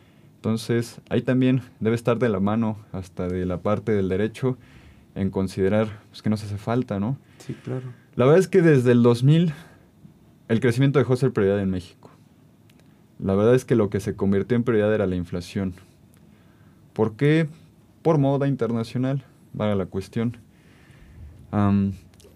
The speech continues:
Speaker 1: si yo México veo que lo está haciendo Estados Unidos, lo está haciendo Canadá, lo están haciendo los europeos, pues yo también lo voy a absorber.
Speaker 2: Modelo gerencialista, ¿no?
Speaker 1: Exactamente.
Speaker 2: Sí.
Speaker 1: Ahora, el problema es que México, al absorber eso, am,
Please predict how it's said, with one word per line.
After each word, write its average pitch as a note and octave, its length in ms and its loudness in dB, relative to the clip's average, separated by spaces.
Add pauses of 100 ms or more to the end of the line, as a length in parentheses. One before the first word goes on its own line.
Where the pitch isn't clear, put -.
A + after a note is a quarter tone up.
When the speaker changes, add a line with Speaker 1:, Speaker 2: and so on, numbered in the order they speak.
(120)
Speaker 1:
si A#2+ 180 0
yo C#3+ 160 4
México C#3+ 400 2
veo B2+ 180 6
que B2+ 80 0
lo A2+ 80 4
está G#2 180 -2
haciendo A#2+ 180 0
Estados A#2 320 0
Unidos, A#2 220 0
lo G2 60 -2
está G#2 140 -8
haciendo G#2+ 240 -4
Canadá, G2 260 -2
lo F#2+ 80 -4
están G2+ 200 -4
haciendo G#2 260 -4
los F2 180 -6
europeos, A2 680 0 (280)
pues C#3+ 140 -2
yo B2 100 0
también G#2+ 180 0
lo G2 60 0
voy G2 80 2
a F#2+ 40 2
absorber. A2+ 400 -6 (760)
Speaker 2:
Modelo A#2 320 0
gerencialista, A#2+ 840 -4 (380)
¿no? A2+ 220 -4 (240)
Speaker 1:
Exactamente. G#2 800 -2
Speaker 2:
Sí. - 40 -20 (480)
Speaker 1:
Ahora, A2+ 100 2
el - 60 2
problema D3 200 6
es E3+ 80 0
que C#3+ 260 0
México, E3+ 600 2 (420)
al B2 320 4
absorber C3 500 2
eso, C#3 360 2 (920)
am, G2+ 460 0